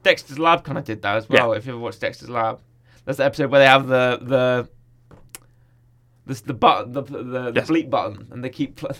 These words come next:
Speaker 1: keep pressing it over and over again, which is funny.
Speaker 2: But no, I, I, I do like animation as an
Speaker 1: And
Speaker 2: art
Speaker 1: it wasn't
Speaker 2: form.
Speaker 1: random as well. They could clearly tell where the words were,
Speaker 2: Yeah.
Speaker 1: what words they were from the, from the, the noise.
Speaker 2: Uh, but no, I think animation is great. I, th-, I think it is.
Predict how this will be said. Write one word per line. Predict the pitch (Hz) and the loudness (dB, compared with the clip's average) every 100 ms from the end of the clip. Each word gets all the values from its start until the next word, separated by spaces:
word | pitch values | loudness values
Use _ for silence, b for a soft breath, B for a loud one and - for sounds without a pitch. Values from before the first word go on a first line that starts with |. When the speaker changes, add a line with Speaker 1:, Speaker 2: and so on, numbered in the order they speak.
| - | -14
Speaker 1:
keep | - - | -16 -6
pressing | - - - 139 | -6 -6 -6 -6
it | 117 | -4
over | 120 131 | -6 -2
and | 113 | -2
over | 113 113 | -2 -8
again, | 110 123 147 b b b b b | -10 -12 -14 b b b b b
which | - - | -16 -14
is | 113 | -12
funny. | 120 110 110 107 | -10 -10 -8 2
Speaker 2:
But | |
no, | 139 131 | 8 8
I, | 123 123 - 131 | 8 6 6 6
I, | 127 | 6
I | 135 | 4
do | 143 143 | 8 10
like | 139 127 | 10 8
animation | 117 113 110 110 | 0 -2 -4 -4
as | 107 | -2
an | 107 | 2
Speaker 1:
And | 107 | 4
Speaker 2:
art | |
Speaker 1:
it | - | 4
wasn't | 104 | 2
Speaker 2:
form. | 104 | 4
Speaker 1:
random | 190 190 147 135 | 4 4 2 -4
as | 135 | 0
well. | 147 123 b | 0 0 b
They | 147 | -8
could | 147 143 | -6 -8
clearly | - 180 180 165 | -6 0 0 0
tell | - 170 | 2 2
where | 151 165 | 4 4
the | 160 | 4
words | 156 160 135 | 8 8 8
were, | 135 156 151 135 131 | 4 6 8 8 8
Speaker 2:
Yeah. | 135 | 8
Speaker 1:
what | 160 151 | 6 6
words | 151 151 123 | 4 4 4
they | 139 | 2
were | 143 147 131 123 113 b b | 4 4 4 4 -2 b b
from | - 147 135 127 127 117 - _ _ | -8 -2 0 -2 -6 -12 -16 _ _
the, | 135 143 123 | -10 -8 -10
from | 120 131 135 | -8 -6 -2
the, | 127 | -2
the | 123 | -2
noise. | 127 135 143 123 113 - _ b b b b b b _ - | -2 -2 -2 -4 -8 -14 _ b b b b b b _ -2
Speaker 2:
Uh, | 110 101 | 0 0
but | 98 | 2
no, | 104 | 2
I | 101 | 4
think | - | 2
animation | 120 113 104 | 2 -2 -4
is | |
great. | 92 92 - | -8 -8 -6
I, | |
th-, | - 123 | 2 6
I | |
think | 135 160 160 - | 8 6 4 2
it | 147 | 2
is. | - 160 - | 6 4 2